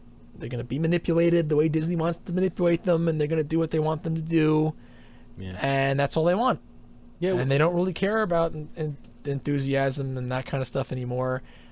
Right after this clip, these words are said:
Speaker 1: I really think they'd rather not have us because all we do is mic ourselves up
Speaker 2: <laughs>
Speaker 1: or, you know, sit,
Speaker 2: Or
Speaker 1: sit in front of the word processor for a little while and complain,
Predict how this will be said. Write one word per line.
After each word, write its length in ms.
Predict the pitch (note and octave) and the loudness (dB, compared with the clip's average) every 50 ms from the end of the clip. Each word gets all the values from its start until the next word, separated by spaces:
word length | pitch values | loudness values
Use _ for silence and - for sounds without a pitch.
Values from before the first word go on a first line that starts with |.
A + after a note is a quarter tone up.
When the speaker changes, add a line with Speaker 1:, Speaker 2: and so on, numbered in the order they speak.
| - - - | -20 -12 -8
Speaker 1:
I 80 | - | -4
really 240 | B2 B2 C3 C3+ C3 | -2 0 2 2 2
think 160 | A#2+ - C#3 | 2 0 -2
they'd 120 | C3 B2+ B2 | -2 0 0
rather 180 | B2+ B2+ B2+ | 0 0 0
not 220 | B2 B2+ C3+ C#3 C3 | 0 0 0 0 0
have 220 | A#2 D3 C3+ C3+ C3+ | 2 0 0 2 2
us 300 | C3+ C3 B2+ - - - | 0 0 -2 -4 -8 -12
because 520 | - A#2 - - B2+ B2 B2 B2+ - - - - | -12 -10 -8 -6 -6 -6 -6 -8 -10 -12 -10 -6
all 180 | B2+ B2+ B2+ B2 | -2 -2 0 0
we 100 | B2+ A#2+ | -2 -2
do 240 | C3+ C#3+ D#3 D#3 | 0 2 2 2
is 340 | C#3+ C#3 C3+ C3+ - - - - - - - - - - - - - - | 2 2 0 -2 -6 -8 -10 -14 -20 -20 -20 -20 -20 -20 -20 -20 -12 -4
mic 220 | A2 A#2 C3 A#2+ | -2 0 2 2
ourselves 360 | D3 C3+ - - B3+ B3 C#3 D#3+ | 2 2 4 4 4 6 6 8
up 260 | G3 G#3+ A#3 - - - - - - - - | 8 8 6 4 0 -6 -18 -20 -20 -2 2
Speaker 2:
<laughs> 520 | - F#3+ D#3+ B2 F#3 E3 - A3 E3+ - - | 4 4 6 6 4 4 4 2 0 2 2
Speaker 1:
or, 480 | - C3 C3+ C3+ C3+ C3 C3 C3 B2+ - - - - - - - - - - - | 4 6 6 8 8 6 6 4 2 -2 -10 -20 -20 -20 -20 -20 -20 -20 -18 -14
you 160 | A#2 A#2+ B2+ | -10 -8 -6
know, 300 | B2+ B2+ B2+ C3 C#3 D#3 - - - | -4 -4 -4 -4 -6 -8 -12 -18 -20
sit, 200 | - - A2+ G#2+ | -10 -4 0 2
Speaker 2:
Or 100 | G#2 G#2 | 2 2
Speaker 1:
sit 220 | G#2 - - C#3+ F3+ | 0 0 0 0 0
in 80 | E3+ | 2
front 180 | D3+ E3+ E3 D#3+ | 4 6 6 6
of 60 | D#3+ | 6
the 60 | D3+ | 6
word 120 | E3 E3+ D3 | 6 6 6
processor 400 | - F#3 F3+ - A3+ G3 F#3 G3 | 6 6 6 6 4 2 2 2
for 60 | G3+ | 4
a 40 | G#3 | 4
little 180 | G#3+ G#3 G#3 | 6 6 6
while 340 | G#3 G#3 G#3+ A3 A3 A3 G#3+ - - - - - - - | 8 8 8 8 8 6 4 0 -6 -16 -16 -14 -4 0
and 180 | - E3+ F3 | 2 4 6
complain, 440 | - G3+ D3 G3 A#3 D#3+ - - - | 6 6 6 6 6 6 4 0 -8